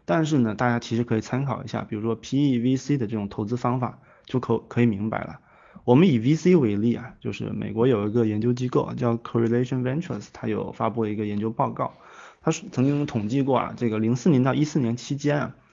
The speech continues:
这个所有的美国V C的项目的一个投资的一个成功率。他发现啊，百分之六十五的这个V C项目呢，最终是失败的，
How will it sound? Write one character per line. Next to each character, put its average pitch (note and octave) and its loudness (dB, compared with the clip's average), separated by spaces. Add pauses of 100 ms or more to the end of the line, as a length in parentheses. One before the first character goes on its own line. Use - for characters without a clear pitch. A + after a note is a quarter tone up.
(120)
这 - -4
个 G#2 -2
所 A2 2
有 C3+ 4
的 G#2 -2
美 G2+ -4
国 G#2+ -6
V A#2 0
C B2 -4
的 A2 -4
项 A2+ -6
目 G2+ -10 (340)
的 G#2+ -2
一 G#2 -4
个 G#2+ -4
投 G#2 -8
资 A#2 -2
的 G#2 -2
一 G2+ -2
个 G#2 -4
成 A2 -6
功 A#2 2
率。 C3+ -4 (420)
他 - 0
发 G3 8
现 G3+ 8
啊， B2+ 8
百 G2+ 4
分 G#2+ 4
之 B2 6
六 E3+ 8
十 - 0
五 B2+ 2
的 G2+ -6
这 G#2+ -6
个 G2+ -6
V A2 -2
C C3 -2
项 B2+ -4
目 A2 -4
呢， G2+ -8
最 A#2 -2
终 A2+ 0
是 A#2 -6
失 - -6
败 B2 -2
的， - -12